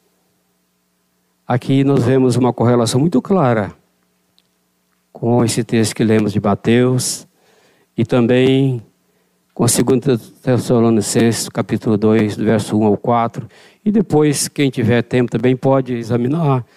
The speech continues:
<clears throat> primeira Tessalonicenses, também fala um pouco mais sobre isso. Nós entendemos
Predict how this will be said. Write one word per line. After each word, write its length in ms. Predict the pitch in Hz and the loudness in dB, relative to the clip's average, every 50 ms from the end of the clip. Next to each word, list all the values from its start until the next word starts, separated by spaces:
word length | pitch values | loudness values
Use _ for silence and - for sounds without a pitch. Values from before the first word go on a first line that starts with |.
| _ _ _ _ _ - | _ _ _ _ _ -4
<clears throat> 240 | - 196 190 165 - | 0 0 0 0 0
primeira 380 | 143 143 139 143 147 143 135 | 0 2 2 2 2 2 0
Tessalonicenses, 960 | - 143 127 - 143 131 127 123 120 107 - - 135 131 131 123 - - - | 0 -2 -2 0 2 2 2 2 0 -2 -2 0 0 2 2 0 -2 -6 -6
também 300 | - 123 113 120 123 120 | -6 -4 -2 0 0 -2
fala 340 | 120 - 117 117 110 110 104 - _ _ _ _ _ _ _ | -2 -2 -2 -2 -2 -2 -4 -8 _ _ _ _ _ _ _
um 40 | - | -6
pouco 220 | - 113 107 - | -6 -6 -4 -2
mais 260 | 110 107 104 107 101 - | -2 0 0 0 -2 -2
sobre 280 | - 113 107 101 98 | -4 -4 -4 -4 -6
isso. 420 | 92 92 92 - - - - _ _ _ _ _ _ _ _ _ _ _ - - - - _ _ - 127 120 107 95 _ _ _ _ _ _ _ _ _ _ _ _ _ _ _ _ _ _ _ _ _ _ _ _ _ _ _ _ _ _ _ _ _ _ - | -8 -10 -10 -12 -14 -16 -18 _ _ _ _ _ _ _ _ _ _ _ -20 -20 -20 -20 _ _ -20 _ _ _ _ _ _ _ _ _ _ _ _ _ _ _ _ _ _ _ _ _ _ _ _ _ _ _ _ _ _ _ _ _ _ _ _ _ _ -4
Nós 180 | 117 117 120 117 | -2 0 0 2
entendemos 880 | 131 131 127 147 143 131 117 120 110 104 95 95 87 - - - - | 0 2 2 2 2 2 2 2 2 2 0 -2 -4 -6 -8 -10 -12